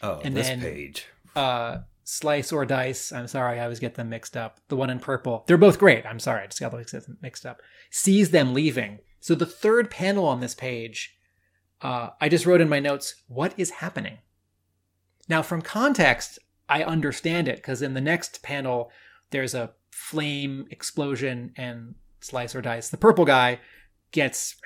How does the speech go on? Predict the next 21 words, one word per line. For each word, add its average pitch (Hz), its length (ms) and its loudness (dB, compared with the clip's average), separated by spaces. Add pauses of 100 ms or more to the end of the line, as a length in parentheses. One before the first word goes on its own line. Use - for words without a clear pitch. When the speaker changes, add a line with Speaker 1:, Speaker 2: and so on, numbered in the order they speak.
(120)
Speaker 2:
hit 151 300 -6
by 120 480 -4 (260)
flame. 127 880 0
He 107 80 -20
goes, 123 180 -10
"Garg, 196 1040 6
I'm 180 380 -2
burning." 190 840 2 (600)
But - 180 6
I 208 60 10
look 226 220 10
at 285 80 2
that, 262 180 8 (460)
Speaker 1:
<laughs> - 440 -8
Speaker 2:
I 165 60 4
look 240 180 6
at 302 40 6
that 285 160 8
third 214 300 4
panel, 190 540 2 (300)
and 160 360 -2